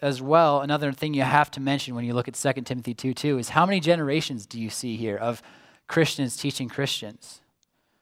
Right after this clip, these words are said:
Well, if you don't see it right away, let me just first by saying, well, the first one's Paul. It says, "In what you have heard from me," Paul. The second person is Timothy, "In what you have heard from me." So that's two generations.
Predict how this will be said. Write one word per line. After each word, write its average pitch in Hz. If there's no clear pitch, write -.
Well, 160
if 156
you 160
don't 170
see 180
it 180
right 139
away, 135
let 147
me 151
just 143
first 151
by 139
saying, 135
well, 127
the 123
first 165
one's 123
Paul. 131
It -
says, 139
"In 156
what 156
you 147
have 135
heard 151
from 123
me," 156
Paul. 127
The 143
second 170
person 147
is 123
Timothy, 147
"In 135
what 143
you 175
have 127
heard 113
from 113
me." 107
So -
that's 151
two 190
generations. 120